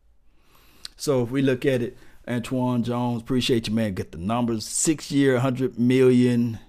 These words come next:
thirty million guaranteed, uh, at signing D-Law. So that will go through, uh, let me see, one, two, three, four, five.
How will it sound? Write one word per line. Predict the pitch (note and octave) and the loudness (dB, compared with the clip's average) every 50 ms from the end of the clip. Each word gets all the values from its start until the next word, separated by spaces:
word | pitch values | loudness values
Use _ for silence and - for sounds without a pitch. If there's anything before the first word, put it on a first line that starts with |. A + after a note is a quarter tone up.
| _ - - _ _ | _ -20 -20 _ _
thirty | - C#3 C#3 C3+ C3+ B2+ | 2 2 4 4 4 4
million | A#2+ B2 B2 B2 A#2+ A#2 A2+ | 4 4 4 4 4 2 2
guaranteed, | G#2+ A2+ A#2 A#2 A#2 A#2 A2+ A#2 - C3 B2 A#2+ A#2 A2+ A2+ A2+ - - - - - - - - - - | 2 2 2 2 2 0 -2 -2 0 0 2 2 2 2 0 -2 -6 -12 -20 -20 -20 -20 -20 -20 -16 -10
uh, | - G2 G#2 G#2 G2+ G2+ G2 G2 G2 G2 F#2 F#2 F#2 F2+ F2+ F2 D#2+ - | -8 -6 -4 -2 -2 -2 -2 -2 -4 -6 -6 -6 -8 -8 -8 -10 -10 -8
at | - G#2+ G#2 - | -8 -6 -6 -6
signing | - - A#2+ A2 A2 A2+ A2 G#2+ G2+ | -4 -4 -4 -2 -2 -2 -2 -4 -4
D-Law. | G2 G#2+ G#2+ G#2+ G#2 G#2 G2+ G#2 G#2 G#2 G#2 G2 - - - - - - - | -2 -2 -2 -2 -2 -2 -4 -4 -4 -6 -8 -10 -12 -16 -20 -20 -20 -20 -20
So | - - - - G#2+ G2 G2 F#2+ | -14 -10 -8 -6 -4 -4 -2 -2
that | F#2 G2 G#2+ G#2 | -2 -2 -2 -4
will | G2 | -4
go | F#2+ F2+ G#2 G#2+ A2 G#2 | -6 -6 -4 -4 -4 -4
through, | F#2+ F#2 - G2 G2+ G#2 G#2 G2+ G2+ G2 G2 F2+ - - - - - - - - - - - | -4 -8 -8 -6 -4 -4 -2 -2 -2 -4 -4 -6 -8 -12 -20 -20 -20 -20 -20 -20 -20 -20 -18
uh, | - D#2+ E2 E2 D#2 D2+ D2 | -16 -14 -12 -12 -12 -12 -12
let | D2+ D#2 D2+ D#2+ E2+ | -12 -14 -14 -14 -14
me | E2 D#2+ | -14 -16
see, | - - - - - - - - | -16 -18 -20 -18 -20 -20 -20 -20
one, | - - - - E2+ F2 F2 F2+ F2+ - G1+ G1+ G1+ G1+ G1+ G1+ - - - - | -20 -20 -20 -20 -18 -18 -16 -16 -16 -14 -14 -16 -16 -16 -16 -18 -18 -20 -20 -20
two, | - - - - - - - - - F2 F2 E2 E2+ E2+ E2 - - - - - - - - - - | -18 -18 -16 -18 -18 -16 -16 -16 -16 -16 -16 -16 -16 -16 -16 -18 -18 -18 -20 -20 -20 -20 -20 -20 -20
three, | - - - - - - - - - _ _ _ - | -20 -20 -20 -18 -18 -18 -20 -20 -20 _ _ _ -20
four, | - - - - | -20 -20 -20 -20
five. | - - - - - - - | -20 -20 -20 -20 -18 -20 -20